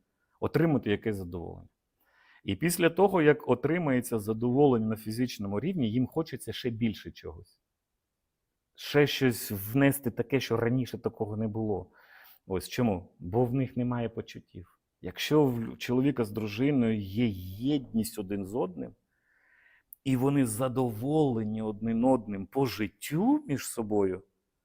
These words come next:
то їм нічого не треба зайвого приносити в їхнє інтимне життя. Вони доторкнулися, вони побачили один одного, вони, вони мають вже досталь того насолодження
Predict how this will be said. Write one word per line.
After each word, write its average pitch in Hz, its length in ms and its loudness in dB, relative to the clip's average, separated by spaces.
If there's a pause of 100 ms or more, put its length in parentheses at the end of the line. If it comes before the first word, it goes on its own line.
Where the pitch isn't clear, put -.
(880)
то 135 120 6
їм 156 340 4
нічого 185 540 2
не 123 120 2
треба 117 340 2
зайвого 113 600 6
приносити 101 600 -4
в 95 40 -8
їхнє 98 280 -10
інтимне 90 380 -10
життя. 85 380 -20 (640)
Вони 135 260 4
доторкнулися, 120 920 0
вони 104 320 -4
побачили 127 600 2
один 120 300 2
одного, 110 420 2
вони, 117 160 0
вони 117 360 -2
мають 117 360 0
вже 127 460 0
досталь 104 720 -2
того 107 380 0
насолодження 101 960 -6